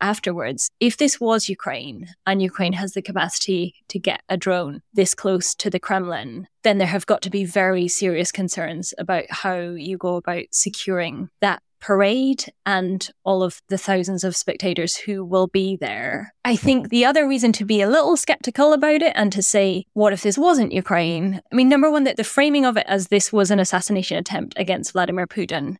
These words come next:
just seems kind of ridiculous. I mean, he doesn't sleep in the Kremlin. Everybody knows that. The chances of him being there at the time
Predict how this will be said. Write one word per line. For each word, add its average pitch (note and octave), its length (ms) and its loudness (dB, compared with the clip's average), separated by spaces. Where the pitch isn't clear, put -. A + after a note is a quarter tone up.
just A3 260 0
seems G3 340 2
kind F#3 280 -2
of F3 120 -4
ridiculous. - 760 -4
I G3 40 -2
mean, F#3 120 0
he G3+ 200 -4
doesn't G3 440 0
sleep - 380 -4
in F#3 120 0
the F#3 80 2
Kremlin. - 480 -6
Everybody F#3+ 680 -4
knows G3 300 0
that. - 240 -4
The F3+ 100 -2
chances - 320 -2
of F#3+ 140 0
him F#3+ 160 0
being F#3+ 220 0
there F#3 160 2
at - 80 -4
the F3+ 80 -2
time F3+ 500 -6